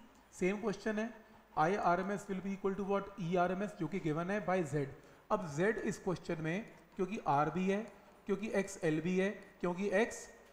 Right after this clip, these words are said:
सी भी है, तो put करके answer, तो Z की वैल्यू आ गई इसमें, तो ई आर एम एस आ गया, Z आ गया। और क्या निकालना है? Power factor में क्या होगा? Cos phi is equal to R divided by Z,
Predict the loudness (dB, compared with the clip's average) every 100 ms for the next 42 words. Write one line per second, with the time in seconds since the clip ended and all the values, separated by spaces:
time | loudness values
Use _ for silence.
0 | -20 -20 -8 -6 -4 -6 -8 -12 -18 -18
1 | -10 -8 -6 -4 -2 -2 -2 -6 -12 -6
2 | -2 0 0 -2 -2 -2 0 -2 -4 -10
3 | -14 -18 -20 -20 -4 0 2 2 6 6
4 | 6 2 2 2 2 0 -2 -10 -20 -20
5 | -6 0 2 2 2 -2 -4 -10 -20 -20
6 | -10 -2 0 0 4 4 6 4 4 4
7 | 0 -2 0 2 2 0 -4 -2 -4 0
8 | 0 0 -2 -2 0 0 0 0 0 -2
9 | 0 0 2 4 2 2 0 0 2 2
10 | 2 -2 -16 -20 -16 -8 -8